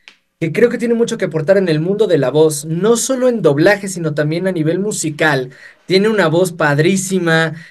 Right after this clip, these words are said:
lo hemos visto en concursos de canto, lo hemos visto en teatro musical, haciendo openings para muchísimos proyectos, y creo que esta expertise nos va a ser de muchísima utilidad. Estoy muy feliz de recibir aquí a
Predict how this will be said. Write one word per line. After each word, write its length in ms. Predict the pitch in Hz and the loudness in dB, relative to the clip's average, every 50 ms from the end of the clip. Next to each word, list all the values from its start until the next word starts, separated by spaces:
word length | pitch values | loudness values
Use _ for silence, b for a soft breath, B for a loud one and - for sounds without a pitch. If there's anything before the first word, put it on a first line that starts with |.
| B | B
lo 180 | - 143 151 175 | -4 -2 0 2
hemos 220 | 185 190 202 185 | 2 2 0 0
visto 240 | 160 175 170 - 196 | -2 -4 -4 -4 -2
en 100 | 190 170 143 | -4 -2 -2
concursos 540 | 156 156 151 147 143 175 185 - 175 165 | -2 -2 -2 -2 -2 -2 -2 -2 -2 -2
de 140 | 147 135 - - | -2 -2 -2 0
canto, 360 | 165 170 175 175 160 185 175 | 0 0 0 0 0 0 0
lo 100 | 170 165 | 0 0
hemos 160 | 170 175 160 | -2 -2 -4
visto 220 | 156 170 151 165 175 | -6 -6 -6 -4 -4
en 80 | 156 | -2
teatro 260 | 147 160 160 160 170 165 | 0 0 0 0 0 -2
musical, 720 | 156 143 143 143 127 - - 147 151 151 151 160 156 151 147 B B B B | -2 -2 -4 -6 -8 0 2 2 4 4 4 4 2 2 -2 B B B B
haciendo 500 | - 147 143 143 - 190 185 175 170 165 165 | -2 -2 -2 0 -2 -2 0 2 4 4 6
openings 520 | 185 185 190 185 185 170 160 160 156 147 | 6 6 4 4 0 0 0 -2 -4 -2
para 200 | 143 160 143 139 | -2 -2 0 0
muchísimos 580 | 143 143 147 147 143 196 185 170 196 180 151 143 | 0 0 0 0 -2 -4 -4 -6 -4 -4 -6 -6
proyectos, 760 | 139 - 127 127 139 160 170 165 165 170 165 170 170 165 165 B B B B _ _ | -4 -6 -4 -2 0 0 0 0 0 2 2 2 2 -2 -6 B B B B _ _
y 400 | - 208 202 202 208 208 202 208 190 - - 175 | -10 -8 -6 -6 -6 -6 -8 -10 -12 -16 -20 -10
creo 160 | - 277 277 | -6 -6 -4
que 80 | 269 320 | -4 -4
esta 140 | 302 302 320 | -4 -2 -4
expertise 460 | 311 - - 226 202 185 185 226 226 | -4 0 2 2 2 2 -2 -4 -4
nos 180 | 220 220 202 190 | -4 -4 -4 -2
va 40 | 208 | -4
a 40 | 196 | -4
ser 160 | 196 208 202 | -4 -6 -6
de 60 | 190 | -6
muchísima 420 | 175 175 165 165 196 190 202 208 | -6 -8 -8 -8 -8 -8 -6 -6
utilidad. 480 | 180 156 156 151 151 151 160 196 202 190 | -6 -6 -4 -4 -2 2 4 4 4 4
Estoy 220 | 156 143 147 185 190 | 2 -2 -4 -4 -4
muy 200 | 196 208 233 233 | -2 -2 -2 -4
feliz 300 | - - 226 208 220 202 | -4 -4 -4 -4 -4 -4
de 80 | 208 208 | -4 -4
recibir 360 | 190 175 151 156 156 165 170 | -4 -4 -6 -4 -4 -2 -2
aquí 240 | 170 165 165 175 180 | -4 -4 -4 -2 -2
a 320 | 165 156 143 143 - - | -2 -2 -2 -6 -10 -14